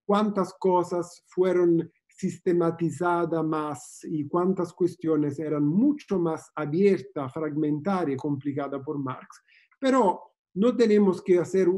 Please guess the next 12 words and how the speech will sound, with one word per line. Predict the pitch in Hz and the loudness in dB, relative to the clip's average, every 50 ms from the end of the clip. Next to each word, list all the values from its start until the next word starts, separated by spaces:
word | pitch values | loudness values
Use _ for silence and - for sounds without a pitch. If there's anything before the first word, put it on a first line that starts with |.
| - - - | -2 -6 -4
cometer | - 185 175 175 175 170 202 202 185 | 0 2 4 4 4 4 4 4 4
un | 190 180 175 | 6 4 4
error | 165 156 147 151 202 214 202 156 139 | 4 2 4 6 6 6 6 6 4
aquí, | 135 131 - - 139 135 | 0 -6 -8 -8 -6 -2
otra | 151 165 175 170 170 165 | 0 0 0 0 -2 -2
vez | 151 156 147 135 131 - | -2 -2 -4 -6 -6 -6
un | 147 139 | -4 -4
error | 139 139 143 185 190 185 165 175 - - _ _ _ _ _ | -4 0 2 4 4 4 2 0 -6 -10 _ _ _ _ _
muy | 151 160 190 226 240 233 214 208 | 0 4 4 4 6 6 6 6
ingeneroso | 196 190 175 - 208 196 180 165 160 190 214 202 151 123 - 143 127 | 6 6 4 4 2 2 4 6 6 6 6 6 4 2 0 -6 -6
por | - 147 147 143 | -4 -4 -2 -2
Engels. | 135 127 123 120 120 131 - - _ | -2 -2 -4 -4 -6 -8 -10 -14 _